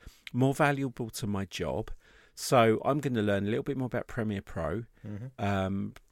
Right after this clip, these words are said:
Speaker 1: I'm still not gonna dabble with After Effects yet, but I'm learning a little bit more about Adobe Illustrator as well. Um,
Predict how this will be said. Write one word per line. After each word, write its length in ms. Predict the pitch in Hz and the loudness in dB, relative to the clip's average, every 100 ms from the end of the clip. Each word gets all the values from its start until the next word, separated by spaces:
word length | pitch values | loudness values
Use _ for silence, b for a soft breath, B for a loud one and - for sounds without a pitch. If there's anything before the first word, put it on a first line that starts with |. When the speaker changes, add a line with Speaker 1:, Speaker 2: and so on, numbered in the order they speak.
| _ _ - - 160 139 - | _ _ -20 -10 -8 -8 -6
Speaker 1:
I'm 120 | 113 | -6
still 200 | - 147 | 0 0
not 140 | 123 101 | 0 -2
gonna 160 | 104 | 0
dabble 220 | 104 107 | 0 0
with 80 | 104 | 0
After 260 | 104 - 92 | 0 -2 -6
Effects 360 | - 87 - | -4 -6 -4
yet, 220 | 90 85 - | -4 -4 -4
but 100 | - | 0
I'm 160 | 120 120 | 0 2
learning 280 | 123 117 110 | 2 2 2
a 60 | |
little 120 | 131 139 | 0 -2
bit 140 | 151 | -2
more 100 | 143 | 0
about 180 | 127 - | 0 -2
Adobe 400 | 117 120 110 107 | 0 0 0 0
Illustrator 540 | 95 92 - 104 101 107 | -2 -4 -4 -2 -2 -6
as 120 | 104 | -6
well. 380 | 87 78 98 113 b b b | -6 -2 -4 -6 b b b
Um, 400 | 110 98 98 98 | -2 0 0 -2